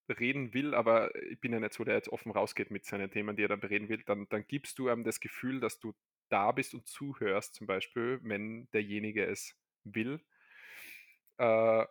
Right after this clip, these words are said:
ohne, ohne das auf irgendwie Drang oder Zwang zu machen. Ähm, und ich gehe jetzt einfach mal davon aus, dass sich das bei dir in einer Beziehung auch so durchziehen würde und dass du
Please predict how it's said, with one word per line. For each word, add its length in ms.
ohne, 560
ohne 260
das 320
auf 520
irgendwie 400
Drang 380
oder 200
Zwang 380
zu 140
machen. 380
Ähm, 600
und 440
ich 220
gehe 120
jetzt 160
einfach 220
mal 140
davon 220
aus, 200
dass 160
sich 160
das 320
bei 80
dir 240
in 100
einer 140
Beziehung 500
auch 140
so 360
durchziehen 640
würde 380
und 200
dass 220
du 320